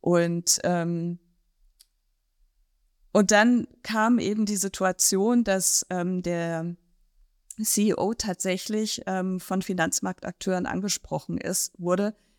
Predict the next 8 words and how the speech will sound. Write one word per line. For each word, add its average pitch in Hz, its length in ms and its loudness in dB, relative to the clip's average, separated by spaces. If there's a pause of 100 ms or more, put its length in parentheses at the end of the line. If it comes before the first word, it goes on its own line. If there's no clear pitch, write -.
(160)
"Wie 185 320 -2
sieht's 214 340 0
denn 202 200 -2
aus - 380 4
mit 170 280 -4
eurer, 165 600 -2 (120)
ähm, 156 500 -6
Klimastrategie?" - 960 -4